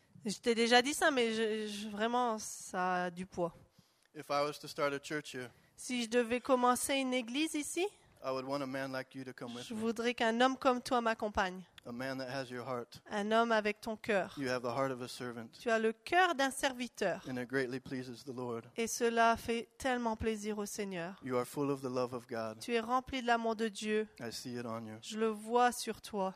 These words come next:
Speaker 2: And it comes out of you.
Speaker 1: Et cela sort de toi.
Speaker 2: It's a beautiful thing.
Speaker 1: Et c'est superbe.
Speaker 2: God is going to release something in you.
Speaker 1: Dieu va libérer quelque chose en toi.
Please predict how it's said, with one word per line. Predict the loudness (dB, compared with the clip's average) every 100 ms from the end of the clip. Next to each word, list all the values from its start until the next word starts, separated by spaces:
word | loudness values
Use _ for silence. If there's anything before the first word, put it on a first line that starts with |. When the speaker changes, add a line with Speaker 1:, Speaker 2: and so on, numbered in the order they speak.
| -6
Speaker 2:
And | -8
it | -6
comes | -8 -4
out | -4 -4
of | -6
you. | -12 -14 -10
Speaker 1:
Et | -8
cela | -6 0 0
sort | 0 -2 -2 0 0
de | 2 0
toi. | 0 0 0 -4
Speaker 2:
It's | -12 -10
a |
beautiful | -10 -8 -8 -12 -18
thing. | -16 -14 -12
Speaker 1:
Et |
c'est | -10 -10 -8
superbe. | -6 -6 -8 -12 -8 -8 -8 -12 -14 -18 -20 -6
Speaker 2:
God | 0 2
is | 0 -2
going | -2 -2
to | -4
release | -4 -4 -4 -6
something | -6 -10 -8 -12
in | -10 -10
you. | -10 -12 -18
Speaker 1:
Dieu | -10 0 2 2 2
va | 4 4
libérer | 4 0 0 2 2 2 0
quelque | 0 -2 0
chose | -2 0 0
en | 0
toi. | -2 -2 -2